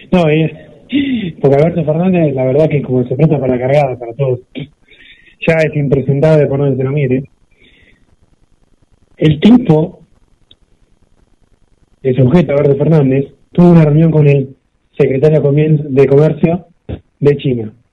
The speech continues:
firmando un acuerdo porcino. A las veinticuatro horas, <laughs> a las veinticuatro horas,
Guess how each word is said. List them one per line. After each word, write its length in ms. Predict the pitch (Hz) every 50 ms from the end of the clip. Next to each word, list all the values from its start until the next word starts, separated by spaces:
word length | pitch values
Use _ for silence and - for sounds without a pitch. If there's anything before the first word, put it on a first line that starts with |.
| _ _ _ _ _ _ _ _
firmando 460 | - - 151 147 147 160 160 165 170
un 60 | 160
acuerdo 360 | 151 131 - 147 147 147 147 131
porcino. 520 | 135 135 131 123 139 131 127 117 107 104 _ _ _ _ _ _ _ _ _ _ _ _ _ _ _ _ _ _ _ _ _ _ _ _
A 180 | - - 165 160
las 160 | 170 165 165
veinticuatro 640 | 165 165 160 147 151 - - 190 196 165 165 160 160
horas, 300 | 170 180 175 160 - 127 - 143 120 - - - - -
<laughs> 380 | 104 - - _ _ _ _
a 100 | - 131
las 120 | 131 135 131
veinticuatro 500 | 131 127 127 127 131 151 147 143 139 139
horas, 220 | 147 147 127 113